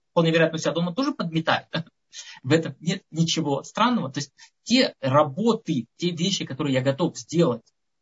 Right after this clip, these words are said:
у себя дома, я не готов их делать на работе, если это не входит в мои обязанности.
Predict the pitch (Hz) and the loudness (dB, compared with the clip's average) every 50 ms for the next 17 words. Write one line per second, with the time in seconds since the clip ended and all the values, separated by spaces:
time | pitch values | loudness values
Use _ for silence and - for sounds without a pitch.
0 | _ _ - 127 - 147 143 175 165 - 127 143 131 107 104 110 117 - - _ | _ _ -8 -4 -4 0 2 2 2 2 0 -2 -4 -4 -4 -8 -10 -10 -12 _
1 | 120 143 185 254 277 254 - 175 180 - 240 233 - 147 135 - 170 147 127 - | -6 -4 -2 0 2 2 0 0 -2 -2 -4 -4 -4 -8 -4 -2 -2 -2 -2 -4
2 | 156 202 247 302 381 392 - 185 175 226 254 - - 175 170 160 156 165 165 - | -6 -6 -6 -6 -6 -6 -4 -2 0 0 0 -2 -4 -6 -6 -4 -6 -6 -4 -4
3 | 196 160 - 147 143 147 143 143 208 220 226 - 208 - _ _ | -6 -6 -6 -8 -8 -8 -4 -2 -2 -2 -2 -6 -14 -20 _ _